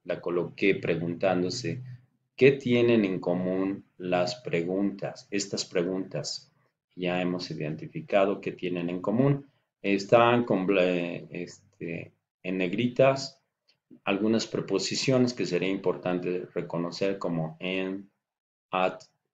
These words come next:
en especial cuando va con home, at home, en casa. No sé, está la familia en casa, tal vez viendo televisión, maybe. En el hospital, in the hospital,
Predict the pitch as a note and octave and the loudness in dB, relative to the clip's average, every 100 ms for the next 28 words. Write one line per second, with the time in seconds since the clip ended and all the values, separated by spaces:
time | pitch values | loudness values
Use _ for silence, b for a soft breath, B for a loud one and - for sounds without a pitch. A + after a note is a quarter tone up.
0 | - F2 E2+ D#2 F2+ - F#2 F#2 F2 E2+ | -12 -8 -8 -8 -6 0 0 0 -2 0
1 | E2+ - E2+ F2+ F#2+ F#2 F2+ F2+ F2 F#2 | -2 -4 -8 -4 -2 -2 -6 -8 -8 -6
2 | G2+ F#2+ F#2+ - F2+ E2+ E2 F#2+ - G#2 | -4 -4 -6 -12 -10 -8 0 0 0 -8
3 | - _ _ _ _ _ _ - G2 - | -12 _ _ _ _ _ _ -10 -6 0
4 | G2 F#2 G2+ G2+ G2 F#2+ F#2+ F#2 F2 F#2 | 0 2 2 2 0 0 0 -2 2 2
5 | F#2+ F#2 - E2+ E2 E2 D#2+ E2+ E2 E2 | 2 -4 -2 -4 -4 -8 -6 -6 -4 -4
6 | D#2 D#2 D#2 - F#2+ F2+ G2 - D2+ D#2+ | -6 -8 -8 -8 -6 -6 -8 -14 -12 -10
7 | E2+ F#2 _ _ _ _ _ _ _ _ | -10 -12 _ _ _ _ _ _ _ _
8 | D#2+ F2+ E2+ E2 - E2 F#2 F#2 G2 G2+ | -6 -2 -2 -4 -8 -4 0 0 0 -4
9 | - - F2 E2 F2 F#2+ F#2 - F2 F2+ | -14 -16 -12 -12 -10 -10 -10 -8 -2 0
10 | F2 F2+ | 0 -4